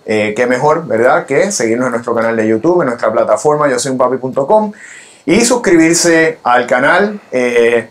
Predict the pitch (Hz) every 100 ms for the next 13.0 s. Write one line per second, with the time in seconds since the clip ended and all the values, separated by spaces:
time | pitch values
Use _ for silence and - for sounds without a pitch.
0 | _ - 208 214 208 208 147 143 160 165
1 | 170 _ - 113 120 156 147 135 135 143
2 | 135 135 - 120 120 123 123 123 139 123
3 | 120 123 120 123 117 117 131 175 180 175
4 | 160 - - - - 135 143 139 151 180
5 | 190 175 180 - 131 151 202 - 143 123
6 | 123 123 120 _ - 123 123 135 143 139
7 | 123 123 147 156 127 117 123 135 135 123
8 | 123 147 - _ - 110 120 117 117 117
9 | 127 123 143 143 143 147 143 113 127 120
10 | 117 123 120 120 117 117 117 127 151 -
11 | 151 147 147 117 123 120 120 120 123 123
12 | 123 127 127 120 113 151 175 180 175 175